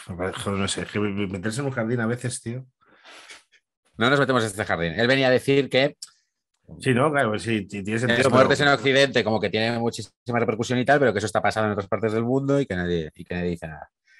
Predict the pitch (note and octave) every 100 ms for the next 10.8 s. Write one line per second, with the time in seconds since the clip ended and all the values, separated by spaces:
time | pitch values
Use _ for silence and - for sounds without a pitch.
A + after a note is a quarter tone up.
0 | - - _ _ G#2+ A2+ D3 D3 _ F#2+
1 | F2 E2+ - F2+ F#2 F#2 - F2 D#2+ E2+
2 | E2+ - D#2 D2+ E2+ - E2 D#2 D#2 E2+
3 | F2 - _ _ _ _ _ _ _ _
4 | _ _ _ _ - - G#2 G#2 G#2 A2+
5 | G#2 A2+ A#2+ B2 C3+ C#3+ A2 G#2 G#2 G#2+
6 | G2 A2+ B2 G#2 G2 G#2+ G2+ G2 G#2+ A2+
7 | D3+ E3+ _ A#2+ G2 - - - - -
8 | - - - - _ - - - _ _
9 | _ - G#2+ B2 - A#2 A#2 B2+ A2+ -
10 | B2 A#2 A2 - A2 A#2+ C#3 E3+